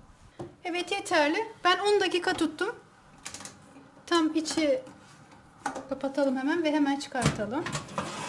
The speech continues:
Kabardı ve üstü kabuk tuttu. Benim, ben de on dakika oldu. Lütfen siz de kendi fırınınıza göre pişirin. Sekiz on dakika arası olması lazım. Fazla bekletmeyelim kalıplarda, yoksa durdukça içte pişecektir.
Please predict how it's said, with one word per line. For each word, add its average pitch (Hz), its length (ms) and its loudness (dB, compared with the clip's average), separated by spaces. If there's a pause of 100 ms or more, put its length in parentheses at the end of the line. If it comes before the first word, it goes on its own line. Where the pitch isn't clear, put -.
(800)
Kabardı 269 480 2
ve 320 140 2
üstü 330 460 -4
kabuk 302 320 -2
tuttu. 233 280 -8 (360)
Benim, 320 240 2
ben 330 200 8
de 359 40 0
on 370 200 6
dakika 240 340 0
oldu. 226 320 0 (760)
Lütfen 330 300 -2
siz 320 160 -6
de 311 100 -2
kendi 311 280 -2
fırınınıza 294 420 0
göre 233 260 0
pişirin. 269 400 -6
Sekiz 349 340 -4
on 381 160 2
dakika 269 260 -2
arası 311 300 2
olması 269 380 -2
lazım. 196 340 -2 (1040)
Fazla 349 340 0
bekletmeyelim 349 680 -2
kalıplarda, 262 540 -2
yoksa 320 300 -4
durdukça 330 380 -4
içte 302 360 -8
pişecektir. 214 560 -10